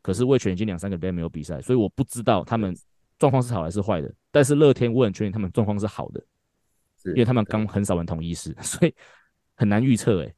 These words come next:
Speaker 1: 对啊。所以，嗯。
Speaker 2: 不知道味全是养精蓄锐，还是不知道自己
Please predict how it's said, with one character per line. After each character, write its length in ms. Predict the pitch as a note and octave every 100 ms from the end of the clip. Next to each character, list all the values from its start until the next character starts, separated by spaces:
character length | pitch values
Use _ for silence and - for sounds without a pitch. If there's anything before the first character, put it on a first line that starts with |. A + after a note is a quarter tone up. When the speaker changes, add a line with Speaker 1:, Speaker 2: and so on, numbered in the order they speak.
| _
Speaker 1:
对 140 | F#2+ E2+
啊。 240 | D2 F2+ _ _ _ _ _ _ - -
所 180 | _ G2
以， 600 | G#2 G2+ F#2+ F#2+ F#2 F2+
嗯。 240 | F#2+ F#2 F2+
Speaker 2:
不 40 |
知 40 | G#2+
道 60 |
味 100 | A2
全 160 | - F2+
是 120 | G2+
养 180 | F2 D#2+
精 180 | G2 G2
蓄 200 | G2+ G2
锐， 180 | F#2
还 120 | F2 E2
是 360 | F#2+ F2+ - - _ _ _ _ _ _ _ _ _ _ _
不 80 | F#2
知 80 | G2
道 60 |
自 140 | F#2 F#2
己 240 | D#2 D2